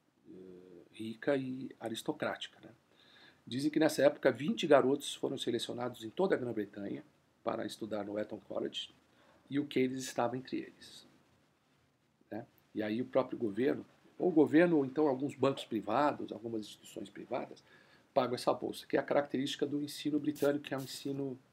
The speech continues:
eli-, elitizado, né? É um, é um ensino que os professores são orientados a buscar, identificar na classe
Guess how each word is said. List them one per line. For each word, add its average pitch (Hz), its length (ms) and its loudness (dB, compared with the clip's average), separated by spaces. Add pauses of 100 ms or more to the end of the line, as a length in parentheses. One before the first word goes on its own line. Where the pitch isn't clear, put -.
(140)
eli-, 131 240 -4
elitizado, 120 680 -2
né? 98 140 -12 (540)
É 113 60 -4
um, 117 320 -6
é 117 40 -2
um 123 100 -4
ensino 135 420 -6
que 139 220 -8
os 131 120 -4
professores 135 420 -2
são 139 120 0
orientados 123 540 -2
a 135 60 4
buscar, - 540 -2 (600)
identificar 113 600 -2
na 113 120 0
classe 120 540 0